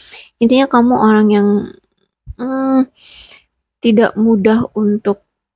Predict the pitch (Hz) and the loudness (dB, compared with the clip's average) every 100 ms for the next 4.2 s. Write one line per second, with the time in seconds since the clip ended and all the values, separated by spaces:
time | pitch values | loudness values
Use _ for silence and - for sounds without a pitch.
0 | _ _ _ _ _ _ - 190 196 208 | _ _ _ _ _ _ -2 0 2 2
1 | 185 208 202 - 180 - 214 - _ _ | 2 -2 -4 -6 -10 -8 -14 -16 _ _
2 | _ - - - 185 185 190 190 196 208 | _ -14 -12 -8 -4 -4 0 2 2 2
3 | 190 196 - 190 180 185 - 202 190 196 | 0 -2 0 0 0 0 -2 0 2 2
4 | 208 | 0